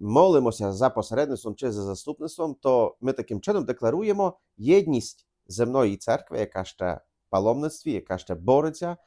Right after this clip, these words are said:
воює, е, еклезія мілітанс, воююча церква, е, і церкви небесної, які вже прийшли до мети. При цій нагоді заохочую подивитися про, м, відео про культ, про пошану святих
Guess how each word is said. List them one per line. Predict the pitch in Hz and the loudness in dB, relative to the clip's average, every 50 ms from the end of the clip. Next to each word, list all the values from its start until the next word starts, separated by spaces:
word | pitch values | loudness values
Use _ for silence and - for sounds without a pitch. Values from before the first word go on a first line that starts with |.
| _ _ _ _ | _ _ _ _
воює, | 90 85 101 98 87 107 127 143 156 165 170 170 175 _ _ _ - - | -4 -2 0 0 2 0 0 2 2 0 0 -2 -4 _ _ _ -8 -6
е, | 95 92 - - | -4 -4 -4 -4
еклезія | 98 95 - 107 110 110 95 98 101 95 | -6 -8 -2 0 0 0 0 0 -2 -2
мілітанс, | 95 104 123 151 170 165 - 151 151 143 110 | -2 -2 -4 -4 -4 -4 -4 -6 -6 -6 -10
воююча | 90 90 104 107 123 139 151 156 160 165 170 | -6 -4 -2 0 2 2 2 0 0 -2 -6
церква, | 160 - 170 165 165 - - 170 165 - _ _ _ _ _ _ _ _ _ _ _ _ _ _ _ - | -8 -6 -8 -8 -8 -8 -10 -12 -12 -12 _ _ _ _ _ _ _ _ _ _ _ _ _ _ _ -2
е, | 104 104 - - | -2 0 0 0
і | - 156 190 220 226 | 0 0 0 0 -4
церкви | 208 - 175 180 202 190 - 208 | -2 0 0 0 0 2 0 0
небесної, | 202 208 208 180 240 269 247 - - - 113 95 90 82 71 | 2 2 2 2 2 0 0 -2 -4 -4 -4 -2 -2 -4 -4
які | 73 92 90 - - 120 127 143 156 | -4 -6 -6 -8 -8 -6 -4 -4 -4
вже | 165 135 117 135 160 | -4 -2 0 0 0
прийшли | 165 - 151 151 - - - 190 202 208 196 | 0 -2 -6 -6 -6 -6 -2 -2 0 0 -2
до | - 104 110 165 185 180 | -4 -2 0 0 0 0
мети. | 180 175 170 - 139 104 90 - - _ | -2 -4 -4 0 0 0 0 0 -2 _
При | 135 143 | -8 -8
цій | 139 - 160 | -8 -6 -6
нагоді | 127 135 127 151 151 127 131 123 | -6 -2 -2 -2 -2 -2 -2 -2
заохочую | 107 117 113 113 135 131 - 117 104 | 0 -2 -2 -2 -4 -8 -8 -8 -8
подивитися | 104 101 110 117 127 - 113 - - 107 95 - - _ _ _ _ | -6 -4 -2 -2 -2 -4 -6 -2 0 0 0 0 -4 _ _ _ _
про, | - 113 113 113 107 101 95 - - _ _ _ _ _ _ 92 | -2 0 4 4 4 4 2 -2 -8 _ _ _ _ _ _ -14
м, | 92 87 90 87 | -12 -12 -10 -10
відео | 85 82 98 113 135 127 127 107 95 | -10 -8 -6 -6 -4 0 0 0 0
про | - - 101 92 | -2 -4 -6 -6
культ, | - _ 127 123 120 - _ - _ _ _ _ _ _ _ _ _ _ _ _ | -6 _ -8 -8 -8 -8 _ -20 _ _ _ _ _ _ _ _ _ _ _ _
про | - 104 104 104 101 | -4 0 0 0 0
пошану | - 113 - - 120 113 110 101 | -2 -6 -4 -2 0 0 0 -2
святих | - - - 135 123 - 120 92 - - _ | -6 -2 -2 -2 0 0 -2 -2 -2 -8 _